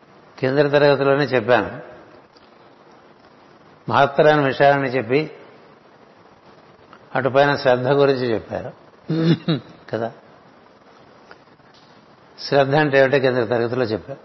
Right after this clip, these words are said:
ప్రస్తుతమందు ఉండటం, భూత భవిష్యత్తు యందు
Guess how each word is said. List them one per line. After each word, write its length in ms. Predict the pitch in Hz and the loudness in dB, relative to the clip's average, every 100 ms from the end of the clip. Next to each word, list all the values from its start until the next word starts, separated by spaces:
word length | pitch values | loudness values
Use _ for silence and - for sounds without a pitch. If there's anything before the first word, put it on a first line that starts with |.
| - - - - - - - - - - - - _ _ _ - _ _ - - - | -20 -20 -20 -20 -20 -20 -20 -20 -20 -20 -20 -20 _ _ _ -20 _ _ -20 -20 -4
ప్రస్తుతమందు 580 | 135 135 151 139 139 135 | -2 0 0 0 0 0
ఉండటం, 400 | 127 123 131 135 - - - - - - - _ _ _ _ _ _ - _ _ - _ _ - - - - - - _ _ _ _ _ _ 123 | -2 0 0 -2 -6 -20 -20 -20 -20 -20 -20 _ _ _ _ _ _ -20 _ _ -20 _ _ -20 -20 -20 -20 -20 -20 _ _ _ _ _ _ -6
భూత 200 | 123 131 | -2 2
భవిష్యత్తు 600 | 139 120 135 - 131 123 | 4 4 2 2 0 0
యందు 340 | 123 123 170 | 0 0 -2